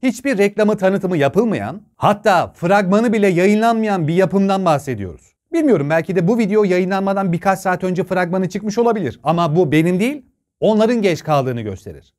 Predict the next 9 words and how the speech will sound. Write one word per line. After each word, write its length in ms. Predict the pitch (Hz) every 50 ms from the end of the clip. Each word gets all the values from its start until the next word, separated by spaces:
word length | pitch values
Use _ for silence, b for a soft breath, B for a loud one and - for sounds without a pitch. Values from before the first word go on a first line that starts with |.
| _ _ -
Bu 160 | 120 139 190
arada 300 | 190 165 147 131 170 185
bu 120 | 175 185 143
belgesel 520 | 143 143 143 135 160 156 - 180 175 175
dizinin 300 | 160 151 135 147 135 127
oyuncu 400 | 120 113 131 139 139 143 147 208
kadrosunda 680 | 208 185 156 143 135 123 - - 117 107 110 147 196 202
Tuğba 400 | - 180 185 185 170 185 190 180
Büyüküstün, 680 | 185 196 190 196 208 202 202 - - 208 214 208 208